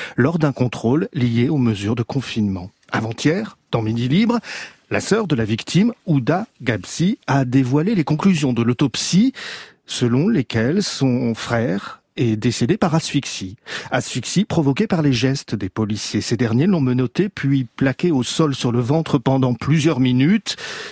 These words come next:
Il a ensuite été transporté vers le commissariat à l'arrière d'un véhicule, toujours menotté, toujours sur le ventre, et avec un des policiers assis sur lui. Hier, le procureur de la République s'est empressé de préciser les choses dans un communiqué,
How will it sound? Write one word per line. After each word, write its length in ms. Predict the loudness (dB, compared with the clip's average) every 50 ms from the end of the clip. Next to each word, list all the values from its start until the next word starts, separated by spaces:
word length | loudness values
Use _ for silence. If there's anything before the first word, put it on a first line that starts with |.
| -4 0 0
Il 120 | 2 2
a 40 | 2
ensuite 280 | 0 0 0 0 0
été 160 | 2 2 0 0
transporté 480 | -2 -2 -4 -4 -4 -6 -2 0 0
vers 160 | 0 2 0
le 80 | -2 -2
commissariat 600 | 0 2 2 2 2 0 -2 0 0 0 0 -2 -4
à 120 | -4 -4
l'arrière 440 | -4 -4 -4 0 0 0 0 0 0
d'un 140 | -2 -2 0
véhicule, 500 | 0 0 0 -2 -2 0 2 2 2 2
toujours 400 | 2 2 2 2 2 2 2 2
menotté, 480 | 2 2 2 0 0 0 0 0 0
toujours 420 | 2 2 2 2 4 2 2 0 0
sur 180 | 0 0 0
le 60 | 0 0
ventre, 520 | 0 0 0 0 0 -2 -2 -4 -6 -10 -10 -12 -12 -12 -14 -16 -20 _ _ -4
et 100 | -2 0
avec 220 | 2 2 2 2
un 60 | 0 0
des 100 | 0 0
policiers 500 | 0 -2 -2 -2 -4 -4 -4 -2 0 0
assis 280 | 0 -2 -2 -4 -4
sur 240 | -4 -4 -4 -4 -4
lui. 320 | -6 -8 -8 -8 -10 -10 -12 _ -2
Hier, 520 | 0 2 4 4 4 2 2 -2 -4 -4 -4
le 80 | -4
procureur 480 | -4 -4 -6 -6 -4 -2 -2 0 0 2
de 60 | 2
la 80 | 0 0
République 440 | -2 -2 -2 0 2 2 0 2
s'est 220 | 2 0 0 2 2
empressé 480 | 0 0 0 0 0 0 0 -2 -2
de 140 | 0 -2 -4
préciser 640 | -4 -6 -4 -4 -4 -4 -2 -2 -4 0 2 2 2
les 100 | 2 2
choses 400 | 2 2 2 2 2 2 0 0
dans 240 | -2 -2 -2 0 0
un 100 | 0 0
communiqué, 720 | 0 2 4 4 4 4 4 2 2 2 2 2 2